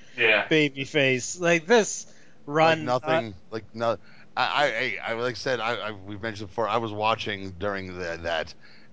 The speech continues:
Speaker 3: and, uh, I, I, there's not a lot you can compare it to. That initial Sergeant Slaughter face turn in
Speaker 2: Yeah.
Speaker 3: eighty-four was so huge
Speaker 1: Epic.
Speaker 3: and
Speaker 1: Yeah.
Speaker 3: just
Speaker 2: Yeah.
Speaker 3: epic. It was epic,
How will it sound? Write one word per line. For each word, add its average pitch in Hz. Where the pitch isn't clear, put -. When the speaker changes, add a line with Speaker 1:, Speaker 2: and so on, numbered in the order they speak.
Speaker 3:
and, 98
uh, 82
I, -
I, 104
there's 101
not 110
a -
lot 104
you 101
can 87
compare 98
it 92
to. 90
That 98
initial 104
Sergeant 90
Slaughter 90
face 85
turn 85
in 87
Speaker 2:
Yeah. 85
Speaker 3:
eighty-four 85
was 95
so 85
huge 90
Speaker 1:
Epic. 85
Speaker 3:
and 95
Speaker 1:
Yeah. 104
Speaker 3:
just 117
Speaker 2:
Yeah. -
Speaker 3:
epic. 147
It 120
was 98
epic, 87